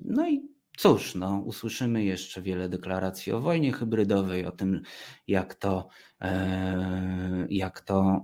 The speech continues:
e, lewacy, no bo wszystko, co nie jest z pisu, jest lewactwem, em, jak to wszyscy się mylili, że jesteśmy teraz już na etapie wojny, to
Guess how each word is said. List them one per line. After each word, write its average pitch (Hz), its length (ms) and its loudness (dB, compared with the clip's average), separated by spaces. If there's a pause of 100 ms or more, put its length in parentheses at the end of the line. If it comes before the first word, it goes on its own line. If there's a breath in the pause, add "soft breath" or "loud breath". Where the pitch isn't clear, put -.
e, 92 320 -2
lewacy, 113 500 6
no 95 140 0
bo 92 320 -6
wszystko, - 520 -4
co 98 140 -4
nie 95 120 2
jest 90 140 -4
z - 140 -8
pisu, - 340 -8
jest 87 220 -6
lewactwem, 101 720 2 (440 loud breath)
em, 95 680 6
jak 104 240 -2
to 98 100 -2
wszyscy 123 360 0
się 98 180 2
mylili, 95 720 6
że 85 120 -6
jesteśmy 92 440 -6
teraz 90 380 -6
już - 400 -8
na 95 120 0
etapie 92 380 -4
wojny, 117 420 8
to 95 160 -6